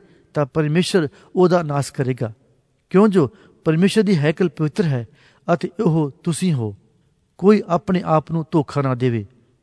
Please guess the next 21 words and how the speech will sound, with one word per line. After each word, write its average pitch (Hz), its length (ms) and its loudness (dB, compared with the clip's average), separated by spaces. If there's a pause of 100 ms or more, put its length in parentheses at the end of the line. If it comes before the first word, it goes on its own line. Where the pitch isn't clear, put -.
(140)
ਜੇ 151 200 4
ਕੋਈ 180 140 -2
ਤੁਹਾਡੇ 160 340 2
ਵਿੱਚ 156 280 0 (280)
ਆਪਣੇ 180 340 0
ਆਪ 147 260 -2
ਨੂੰ 170 200 -2 (320)
ਇਸ 185 220 0 (100)
ਯੁੱਗ 180 180 2
ਵਿਖੇ 156 420 -2 (260)
ਗਿਆਨੀ 156 180 2
ਸਮਝਦਾ 180 400 -2
ਹੈ, 143 220 -2 (440)
ਤਾਂ 151 120 0
ਉਹ 175 200 0
ਮੂਰਖ 151 320 -2
ਬਣੇ 131 280 -2 (340)
ਭਈ 139 220 2
ਗਿਆਨੀ 139 300 0
ਹੋ 135 160 0
ਜਾਵੇ। 120 340 -2